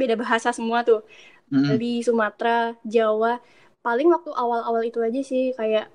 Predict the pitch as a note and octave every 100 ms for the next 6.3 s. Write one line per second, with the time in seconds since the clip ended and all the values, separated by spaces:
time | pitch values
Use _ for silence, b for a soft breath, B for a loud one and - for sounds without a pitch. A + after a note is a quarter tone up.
0 | _ _ _ _ _ b b b - A#3
1 | A#3 A3+ A#3+ C#4+ D4 A#3+ A#3+ A#3+ B3+ C4
2 | C4 C4 B3+ - A#3 A3+ A#3 A#3 A#3+ B3
3 | B3 A#3+ B3 A#3 A#3 A#3 - A#3 A3+ A3+
4 | A#3 A#3 A#3 A#3 b b b - C4+ C4
5 | B3 B3+ A#3+ C4+ B3+ A#3+ A3+ B3 - A#3
6 | A#3 B3+ C4+